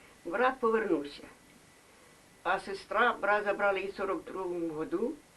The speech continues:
О, вона була в Освенцю,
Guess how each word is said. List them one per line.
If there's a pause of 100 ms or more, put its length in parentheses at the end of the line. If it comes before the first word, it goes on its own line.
(880)
О,
вона
була (1600)
в
Освенцю,